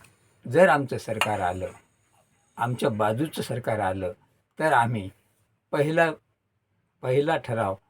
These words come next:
हा मराठा आरक्षणाचा घेणार, तोही पूर्ण जाती गणना करणार.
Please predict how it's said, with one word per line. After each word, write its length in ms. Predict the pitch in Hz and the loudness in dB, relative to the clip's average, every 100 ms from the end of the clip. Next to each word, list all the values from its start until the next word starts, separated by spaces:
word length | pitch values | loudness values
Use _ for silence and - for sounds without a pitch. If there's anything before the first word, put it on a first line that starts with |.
| _ _ | _ _
हा 100 | 123 | -6
मराठा 500 | 117 104 113 110 117 | -6 -4 -4 -2 0
आरक्षणाचा 680 | 98 107 - 110 101 120 95 - _ _ - | 0 -2 -4 -8 -6 -4 -6 -8 _ _ -12
घेणार, 300 | 117 113 98 - _ _ | -8 -8 -8 -14 _ _
तोही 280 | 180 185 131 107 _ _ _ | 2 2 2 -6 _ _ _
पूर्ण 280 | - 151 165 | -2 0 0
जाती 420 | 135 120 110 160 | -4 -4 -2 -4
गणना 320 | 151 127 113 104 | -2 -2 -4 -4
करणार. 400 | 107 95 98 | -6 -4 -4